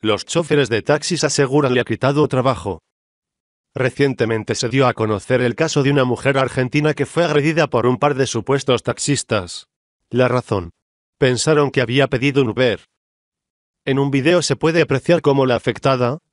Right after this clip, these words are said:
identificada como Caterine, insiste que el hombre que se detuvo a buscarla es su novio.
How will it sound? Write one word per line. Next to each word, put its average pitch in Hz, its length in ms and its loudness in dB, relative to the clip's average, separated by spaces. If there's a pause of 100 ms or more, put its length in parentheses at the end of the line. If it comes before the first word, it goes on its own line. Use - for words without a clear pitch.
identificada 127 840 0
como 101 340 -4 (220)
Caterine, 120 640 0 (460)
insiste 143 500 0
que 135 100 0
el 117 80 2
hombre 123 240 0
que 117 120 -6
se 131 120 -2
detuvo 156 380 0
a 127 60 2
buscarla 139 460 0
es 143 80 0
su - 160 -2
novio. 92 440 -4